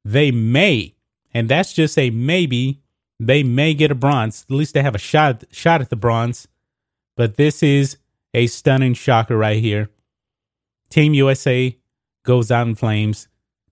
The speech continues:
And you know what, guys? Not many people are even rooting for Team U S A. It's very hard to root for athletes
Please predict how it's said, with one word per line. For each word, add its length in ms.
And 80
you 80
know 120
what, 140
guys? 460
Not 200
many 180
people 300
are 80
even 240
rooting 240
for 280
Team 300
U 140
S 180
A. 160
It's 220
very 320
hard 300
to 120
root 340
for 400
athletes 800